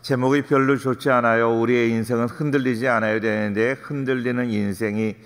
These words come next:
있다는 것이죠. 어떤 인생일까요?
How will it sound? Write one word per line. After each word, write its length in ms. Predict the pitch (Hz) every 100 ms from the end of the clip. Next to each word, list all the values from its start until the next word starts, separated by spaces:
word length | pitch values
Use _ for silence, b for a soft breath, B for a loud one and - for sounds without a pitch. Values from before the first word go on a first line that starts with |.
| B B B
있다는 480 | 113 110 110 107 110
것이죠. 580 | 98 - - 101 85 80
어떤 400 | 107 104 143 139
인생일까요? 920 | 127 113 117 113 101 - 87 87 80